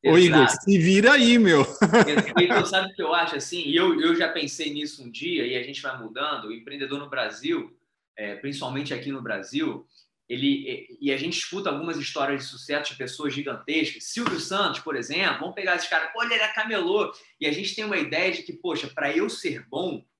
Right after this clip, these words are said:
Speaker 2: pra eu ser vitorioso, ter sucesso, eu tenho que saber fazer tudo. E eu escutei isso minha vida inteira, assim. O meu sogro, o pai da Tainá, é um cara super inteligente, é um cara que foi um vencedor, é um vencedor na vida,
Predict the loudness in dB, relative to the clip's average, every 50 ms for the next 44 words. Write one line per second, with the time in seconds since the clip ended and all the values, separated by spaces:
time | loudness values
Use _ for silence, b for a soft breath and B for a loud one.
0 | _ -8 -6 -2 0 0 0 0 -2 -4 -6 -4 -6 -8 -6 -4 -6 -4 -2 -2
1 | -2 -4 -4 -6 -6 -8 -8 -8 -8 -14 -14 -12 -8 -4 -4 -4 -4 -4 -10 b
2 | b b b b -14 -12 -10 -8 -8 -8 -8 -8 -10 -12 -8 -4 -4 -4 -4 -4
3 | -8 -6 -6 -8 -8 -10 -12 -6 -4 -4 -4 -4 -10 -16 _ _ _ _ _ _
4 | _ _ _ _ _ _ _ _ _ _ _ _ _ _ _ _ _ _ _ _
5 | _ _ _ _ 2 2 2 2 2 -2 -4 -4 -2 -2 0 0 -2 -4 -2 -2
6 | -2 -2 -2 -4 -6 -6 -4 -4 -6 -4 -2 -2 -2 -2 -2 -4 -6 -10 -10 -12
7 | -12 -12 _ -4 -2 0 0 0 2 0 0 0 0 -2 0 0 0 -2 -2 -4
8 | -4 -4 -4 -2 -4 -4 -4 -4 -8 -10 -10 -10 -6 -6 -6 -6 -6 -8 -8 -8
9 | -8 -10 -10 -10 -8 -8 -8 -10 -12 -14 -6 -4 -2 -2 -2 -4 -8 -10 -8 -6
10 | -6 -6 -6 -10 -12 -12 -12 -10 -10 -10 -10 -6 -4 -4 -4 -4 -4 -6 -8 -10
11 | -10 -12 -14 -12 -12 -10 -10 -10 -12 -12 -10 -10 -10 -10 -10 -18